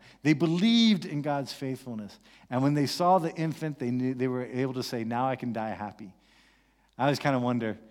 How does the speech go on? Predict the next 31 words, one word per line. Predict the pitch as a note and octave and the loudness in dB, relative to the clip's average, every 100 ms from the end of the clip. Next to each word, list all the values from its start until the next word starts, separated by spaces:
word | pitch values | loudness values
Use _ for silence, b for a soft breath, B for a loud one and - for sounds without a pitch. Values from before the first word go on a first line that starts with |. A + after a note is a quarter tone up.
| B B | B B
were | A2+ | -2
they | C3 | -2
part | B2 B2 | -2 -4
of | A2+ | -6
this | G2+ - | -8 -12
group? | G2+ F#2 - _ _ _ _ _ _ _ _ _ | -12 -12 -14 _ _ _ _ _ _ _ _ _
That | A2 G#2+ | -8 -8
when | A2+ A2 | -6 -4
the, | G#2 | -4
when | G2+ A#2 A2 A2 | -6 -6 -4 -4
Jesus | G#2 C3+ C#3 B2 - - _ - | -2 -2 0 -2 -6 -12 _ -8
goes | B2+ B2 - | -2 -2 -4
through | - D#3 | -2 -2
the | C#3 | -2
process | - B2+ B2 C3+ G#2 | -2 -2 -2 -6 -10
of | F2+ | -6
death | C#3 C#3+ - | 0 0 0
and | - A#2+ | -6 -6
resurrection, | A#2+ B2 A#2+ G#2+ - - F#2+ - _ _ _ _ _ _ _ _ | -4 -4 -8 -10 -10 -14 -16 -18 _ _ _ _ _ _ _ _
they | - G2 | -8 -6
run | F#2+ G#2 G2 | -4 -6 -6
to | F2+ | -12
him. | - F2 _ _ _ _ _ _ _ _ _ _ _ _ _ _ _ _ _ _ _ _ _ _ _ _ _ _ _ | -20 -20 _ _ _ _ _ _ _ _ _ _ _ _ _ _ _ _ _ _ _ _ _ _ _ _ _ _ _
Then | D#3+ G3+ | 4 6
you | G3 | 8
have | F#3 | 6
this | G3 F#3 | 6 2
group. | - A#2+ - - | 0 -4 -4 -2
When | D3+ | 2
the | F3 | 2
centurion, | - G3 - A3+ A#3+ A3+ E3 C#3 A2+ | 4 2 4 4 6 6 4 2 -6